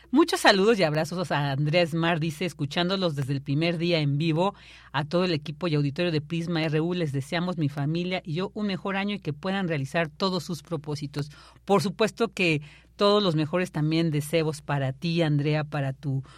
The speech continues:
familia, y muchas gracias por acompañarnos, eh, siempre en estas transmisiones. Te agradecemos mucho esa agradable compañía que nos lo manifiestes a través de estas redes. También quiero mandar saludos por aquí a David Castillo Pérez, dice, "Tarde pero sin sueño". Eso es lo importante, David, sobre todo,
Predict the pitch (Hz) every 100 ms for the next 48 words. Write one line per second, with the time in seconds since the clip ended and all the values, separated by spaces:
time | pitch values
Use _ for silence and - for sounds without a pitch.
0 | - - 156 151 170 190 165 165 175 196
1 | 156 160 170 160 160 - 156 147 160 165
2 | 160 151 156 160 170 170 160 156 147 -
3 | - - - 160 151 151 151 185 190 165
4 | 165 160 165 170 - 156 151 147 139 -
5 | 147 147 147 147 135 139 135 156 147 151
6 | 147 147 147 - - _ 151 147 156 135
7 | - - _ 170 - 165 170 165 185 175
8 | 160 151 143 156 156 156 147 139 139 143
9 | 143 180 - 147 147 143 151 151 160 151
10 | 147 - 151 139 131 139 - - - _
11 | - 226 226 269 285 294 180 185 190 185
12 | 156 170 175 - 156 156 156 160 147 156
13 | 139 135 165 165 147 143 135 147 165 180
14 | 151 165 151 160 170 170 165 165 175 151
15 | 196 202 220 - 143 139 - 135 - 147
16 | 139 262 254 208 151 143 131 135 131 120
17 | 104 110 - 131 131 127 160 135 117